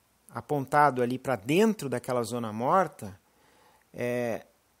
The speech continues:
o veleiro perde potência, né? Ele, ele não tem, ele não tem como navegar, ele começa a, a, a ser arrastado pelo vento para trás, tá? Então,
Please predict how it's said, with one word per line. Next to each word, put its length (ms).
o 80
veleiro 380
perde 760
potência, 800
né? 280
Ele, 140
ele 240
não 200
tem, 600
ele 200
não 180
tem 140
como 220
navegar, 460
ele 80
começa 580
a, 380
a, 420
a 40
ser 400
arrastado 840
pelo 260
vento 300
para 240
trás, 440
tá? 180
Então, 460